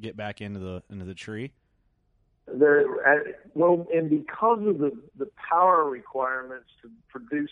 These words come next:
Speaker 2: the voltage we have and to charge those batteries, actually at this point we do not offer a car charger. And
Speaker 1: Right.
Speaker 2: again, that's,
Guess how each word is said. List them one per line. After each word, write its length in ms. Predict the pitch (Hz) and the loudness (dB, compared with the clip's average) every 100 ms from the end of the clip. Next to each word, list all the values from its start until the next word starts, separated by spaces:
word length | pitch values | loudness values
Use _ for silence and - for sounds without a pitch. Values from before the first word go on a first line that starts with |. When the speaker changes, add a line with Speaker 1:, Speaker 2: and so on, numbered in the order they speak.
| - | -10
Speaker 2:
the 100 | 123 | -12
voltage 540 | 107 135 147 120 107 | -2 0 0 -4 -12
we 160 | 107 113 | -6 -4
have 280 | 117 113 113 | -2 -2 -2
and 100 | 113 | -8
to 80 | 110 | -14
charge 300 | - 131 123 | -4 -2 -2
those 160 | 120 104 | -2 -6
batteries, 360 | 120 120 117 120 | -4 -2 -4 -4
actually 400 | 123 - 123 120 | -6 -6 -4 -4
at 140 | 110 | -4
this 120 | 127 123 - | -6 -8 -10
point 200 | 131 123 | -10 -10
we 140 | 120 110 | -14 -12
do 160 | 123 131 | -10 -6
not 220 | 123 117 | -2 2
offer 420 | 110 120 - 110 | 4 2 0 -6
a 40 | 107 | -8
car 280 | - 110 104 | -4 -4 -4
charger. 480 | - 113 107 110 110 117 | -6 -10 -10 -16 -10 -6
And 120 | 117 _ _ - | -6 _ _ -12
Speaker 1:
Right. 220 | 107 98 | -8 -4
Speaker 2:
again, 280 | 131 151 143 | 2 2 4
that's, 200 | 151 | 0